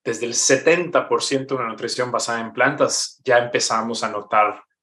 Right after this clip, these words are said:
los beneficios, ¿no? Esto es altamente subjetivo porque depende de muchas variables, cantidad calórica, restricción calórica, superávit, condiciones de base, pero en términos sencillos, si siete de cada diez calorías que uno consume provienen de alimentos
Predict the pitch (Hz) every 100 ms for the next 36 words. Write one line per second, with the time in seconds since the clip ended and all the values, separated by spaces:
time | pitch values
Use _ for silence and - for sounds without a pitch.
0 | - 113 104 107 104 - 107 113 104 139
1 | 156 151 156 156 160 143 135 135 135 135
2 | 123 - 139 143 135 104 - 107 107 123
3 | 127 110 113 113 117 104 110 117 117 110
4 | 110 107 113 110 104 104 117 120 117 -
5 | 110 104 - - - - - - - 120
6 | 117 110 110 120 120 117 110 113 - 107
7 | 113 120 117 113 113 117 107 117 123 120
8 | 107 113 117 - 117 - - - - 123
9 | 127 127 127 - 156 - 151 170 156 127
10 | 123 143 147 147 135 - - _ _ _
11 | _ - - - 151 143 143 160 151 135
12 | 123 120 - 120 127 127 123 127 127 127
13 | - 135 117 123 123 - 127 123 123 113
14 | 127 123 - 117 120 127 123 110 113 117
15 | 117 127 117 - _